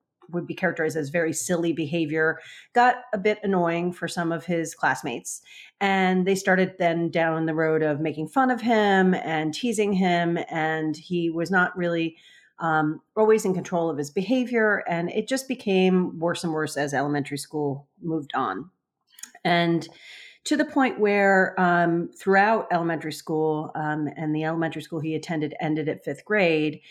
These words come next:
um, he started avoiding school more and more. And while his parents were pretty successful in getting him to go, although mornings were a struggle, just getting him out the door and,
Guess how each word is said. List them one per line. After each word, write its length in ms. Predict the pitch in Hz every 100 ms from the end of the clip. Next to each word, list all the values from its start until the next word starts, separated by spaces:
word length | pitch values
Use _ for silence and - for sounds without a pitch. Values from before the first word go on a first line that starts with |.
| - - - -
um, 380 | 165 160 156 151
he 320 | - 226 220
started 420 | 185 - 180 175
avoiding 420 | 160 151 156 151 147
school 280 | - 160
more 280 | 156 151 143
and 120 | 139
more. 360 | 147 135 101 73 -
And 300 | 151 156 -
while 340 | 156 160 160
his 140 | 170 -
parents 420 | 208 185 180 -
were 80 | 160
pretty 260 | - 180
successful 440 | 175 185 165 151 156
in 80 |
getting 300 | 143 156 156
him 100 | 151
to 80 | 143
go, 600 | 143 175 165 143 143 151
although 440 | 156 143 151 147 147
mornings 520 | 147 156 151 151 143
were 140 | 147 143
a 40 |
struggle, 560 | - 165 151 131 147 139
just 180 | - -
getting 180 | 151 147
him 120 | 143
out 120 | 143
the 60 | 135
door 420 | 156 151 147 139
and, 140 | 139